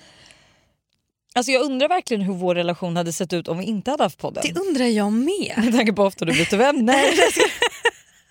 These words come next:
Speaker 2: Jag hade nog suttit här idag.
Speaker 1: Nej, men då
Speaker 2: Nej.
Speaker 1: tror jag dock att vi hade nog fortfarande setts, men på mer, alltså, då typ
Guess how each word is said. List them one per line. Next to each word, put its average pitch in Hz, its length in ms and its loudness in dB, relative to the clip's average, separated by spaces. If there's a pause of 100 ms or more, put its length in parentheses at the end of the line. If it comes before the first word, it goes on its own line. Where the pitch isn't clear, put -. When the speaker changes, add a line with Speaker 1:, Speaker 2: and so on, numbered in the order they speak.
(1200)
Speaker 2:
Jag 240 80 -4
hade 247 180 0
nog 247 200 -4
suttit 233 300 -8
här 254 160 0
idag. 190 200 0 (360)
Speaker 1:
Nej, 254 120 0
men 254 160 0
då 220 80 2
Speaker 2:
Nej. 214 140 2
Speaker 1:
tror 311 100 2
jag 233 140 2
dock 202 180 0
att 196 140 0
vi 226 180 0
hade 247 200 0
nog 196 180 -4
fortfarande 175 420 -4
setts, - 520 -4
men 180 180 -4
på 180 80 -6
mer, 156 600 -2
alltså, 185 240 -2
då 160 300 -2
typ 160 220 -6